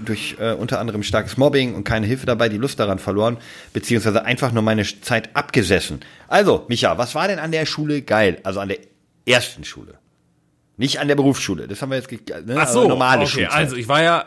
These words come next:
Speaker 2: genau, ich war ja in einer Grundschule
Speaker 1: Das
Speaker 2: vier
Speaker 1: war
Speaker 2: Jahre
Speaker 1: jeder
Speaker 2: und danach
Speaker 1: von uns,
Speaker 2: kam
Speaker 1: okay.
Speaker 2: ich, genau, ja, ja gut, manche sogar fünf Jahre oder
Speaker 1: Ach
Speaker 2: so.
Speaker 1: so.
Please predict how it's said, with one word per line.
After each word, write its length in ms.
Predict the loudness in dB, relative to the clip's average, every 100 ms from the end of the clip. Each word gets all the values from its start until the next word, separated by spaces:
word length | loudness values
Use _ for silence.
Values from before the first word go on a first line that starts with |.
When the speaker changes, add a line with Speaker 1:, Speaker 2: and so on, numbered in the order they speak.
| -4
Speaker 2:
genau, 220 | -2 -2
ich 120 | -2 0
war 140 | 0
ja 80 | 0
in 140 | -2
einer 200 | -4 -4
Grundschule 720 | -6 -4 -2 -4 -4 -4 -2
Speaker 1:
Das 120 | 0
Speaker 2:
vier 140 | 0 2
Speaker 1:
war 120 | 4
Speaker 2:
Jahre 140 | 2 2
Speaker 1:
jeder 160 | 0
Speaker 2:
und 60 | 0
danach 80 | 0
Speaker 1:
von 60 | 0
uns, 80 |
Speaker 2:
kam 120 | -2 -2
Speaker 1:
okay. 140 | -4
Speaker 2:
ich, 360 | -6 -14 _ -4
genau, 440 | 0 0 0 -2 0
ja, 200 | 2 4
ja 120 | 2
gut, 180 | 0 -2
manche 320 | -2 -2 -2
sogar 240 | -4 -6
fünf 240 | -6 -8 -6
Jahre 160 | -4
oder 160 | -6 -6
Speaker 1:
Ach 60 | -4
Speaker 2:
so. 220 | -2 0
Speaker 1:
so. 140 | -2